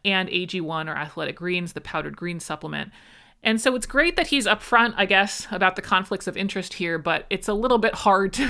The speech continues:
<laughs> be like, "Guys, yeah, he's gonna recommend some supplements, right?" So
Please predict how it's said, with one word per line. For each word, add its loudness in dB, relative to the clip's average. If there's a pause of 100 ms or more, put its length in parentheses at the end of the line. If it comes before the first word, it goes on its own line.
<laughs> 2
be 2
like, 2
"Guys, 4 (920)
yeah, 4
he's 0
gonna 2
recommend 2
some -6
supplements, -2
right?" 0
So 2